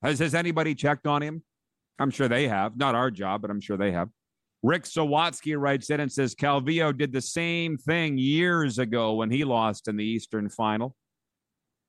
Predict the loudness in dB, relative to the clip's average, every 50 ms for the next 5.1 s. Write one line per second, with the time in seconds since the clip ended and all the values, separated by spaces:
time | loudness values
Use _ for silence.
0 | _ _ _ _ _ _ _ _ _ _ _ _ _ _ _ _ -4 -4 -2 0
1 | -2 -2 -2 0 -2 -2 -2 -2 -2 -2 -2 -2 -2 -2 -2 -2 -2 0 -2 -4
2 | -6 -6 -6 -4 -6 -6 -8 _ _ _ _ _ _ _ _ _ _ _ _ _
3 | _ _ _ _ _ 0 2 4 4 4 6 6 6 4 4 4 4 4 4 4
4 | 4 4 2 2 2 2 4 4 4 4 2 0 0 2 2 4 4 4 4 2
5 | 0